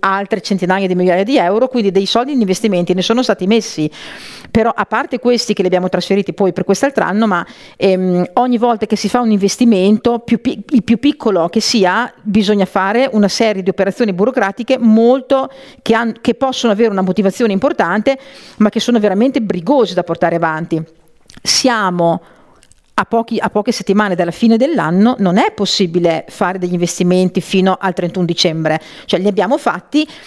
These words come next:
stanno adesso facendo degli investimenti, anco-, cioè degli investimenti, stanno facendo dei lavori,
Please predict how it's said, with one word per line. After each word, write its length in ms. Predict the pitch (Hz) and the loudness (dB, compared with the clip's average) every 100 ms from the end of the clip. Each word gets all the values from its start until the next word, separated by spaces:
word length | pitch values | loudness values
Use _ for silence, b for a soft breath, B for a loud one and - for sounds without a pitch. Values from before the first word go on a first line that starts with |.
| B | B
stanno 420 | - - 254 233 226 | -4 0 0 0 0
adesso 360 | 226 233 - | 2 0 -2
facendo 460 | 208 196 - 233 196 | -2 0 0 0 2
degli 160 | 190 | 2
investimenti, 720 | 196 196 - 214 233 208 185 170 | 2 0 0 2 4 2 0 -2
anco-, 280 | 180 226 | 0 0
cioè 160 | - 214 | 0 0
degli 160 | 196 208 | 0 0
investimenti, 480 | 202 226 233 190 | 0 0 0 0
stanno 220 | 190 226 214 | 0 -2 0
facendo 320 | 220 254 226 | -2 0 2
dei 120 | 214 | 2
lavori, 640 | 202 233 262 175 170 156 | 2 2 2 2 0 -4